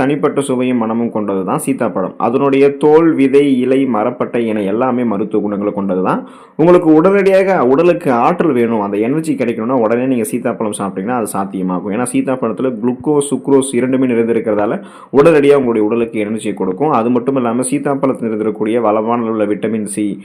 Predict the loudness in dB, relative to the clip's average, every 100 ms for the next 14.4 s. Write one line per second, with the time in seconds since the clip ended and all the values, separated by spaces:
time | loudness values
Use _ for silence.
0 | -20 -8 -4 0 2 2 0 -2 0 -2
1 | 0 -4 -4 -6 -4 -2 -2 -2 -2 -2
2 | -2 -2 0 0 -4 -4 -2 -2 -2 -4
3 | -4 -4 -4 -6 -4 -4 -2 -4 -4 -4
4 | -4 -2 -2 -2 -2 -2 -4 -16 -20 _
5 | 2 4 2 -2 -2 -2 -2 0 0 0
6 | -2 -4 0 0 0 0 0 0 -2 -4
7 | -2 -2 0 2 2 0 -2 -2 -2 0
8 | -2 -2 -6 -6 -2 -2 2 2 4 4
9 | 4 2 2 2 0 0 0 2 2 2
10 | 0 -2 -2 -2 -2 -4 -4 -2 -2 -4
11 | -4 -6 -4 0 0 0 -4 -4 -4 -2
12 | -4 -8 -20 -10 0 2 4 4 4 2
13 | 2 2 2 0 0 0 0 -2 -2 -2
14 | -2 -6 -4 0